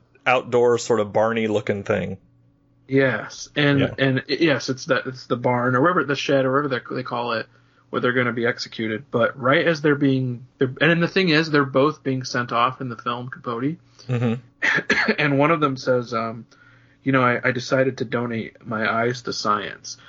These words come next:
Speaker 2: And then his eyes get real wide and creepy, and he goes, "Can you imagine seeing these eyes looking out at you again sometime?" you know,
Speaker 1: <laughs>
Speaker 2: type of thing.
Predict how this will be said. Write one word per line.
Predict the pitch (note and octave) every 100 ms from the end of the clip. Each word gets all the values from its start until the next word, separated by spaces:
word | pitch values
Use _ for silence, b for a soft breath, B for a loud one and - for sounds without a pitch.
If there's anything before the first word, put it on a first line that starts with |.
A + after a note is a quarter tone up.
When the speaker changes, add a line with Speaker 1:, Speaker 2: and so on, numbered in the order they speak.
| B -
Speaker 2:
And | B2+
then | A#2
his | A#2+ A2+
eyes | A#2+ A#2+
get | C3 -
real | B2+
wide | C3 A#2 A#2
and | A2+
creepy, | - B2 B2 A#2+
and | A2
he | A#2+
goes, | A#2 A2+ - b b -
"Can | C#3
you | C3
imagine | A#2+ C#3 D#3 E3 E3
seeing | - D3 C#3+
these | C#3+ C#3
eyes | C3 D3 D3
looking | D3+ C#3 C#3
out | D3
at | D3+ D#3
you | D3
again | C#3+ C#3+ E3 E3+
sometime?" | E3+ E3 E3+ E3+ F3 F3+
you | F3+
know, | F3 F3
Speaker 1:
<laughs> | F3+
Speaker 2:
type | F3
of | F3
thing. | F#3